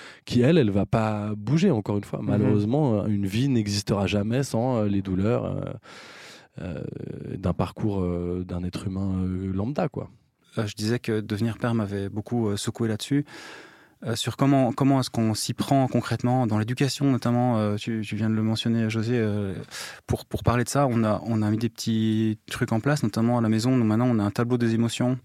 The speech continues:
Speaker 2: qui est sur deux axes avec, euh, est-ce que l'émotion, elle est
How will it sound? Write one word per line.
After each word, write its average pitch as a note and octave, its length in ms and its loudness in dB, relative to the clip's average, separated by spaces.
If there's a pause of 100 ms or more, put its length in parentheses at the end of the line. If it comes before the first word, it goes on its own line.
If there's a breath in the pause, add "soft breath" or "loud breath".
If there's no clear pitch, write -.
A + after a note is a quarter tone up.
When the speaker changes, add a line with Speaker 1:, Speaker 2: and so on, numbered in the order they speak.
(340 loud breath)
Speaker 2:
qui A2+ 100 -2
est - 20 -2
sur A2+ 160 -2
deux A2 200 2
axes B2 240 -2
avec, G2+ 240 -6
euh, G#2 100 -4
est-ce G#2+ 100 -6
que - 120 -6
l'émotion, A2+ 440 0
elle A2 120 0
est G#2 240 0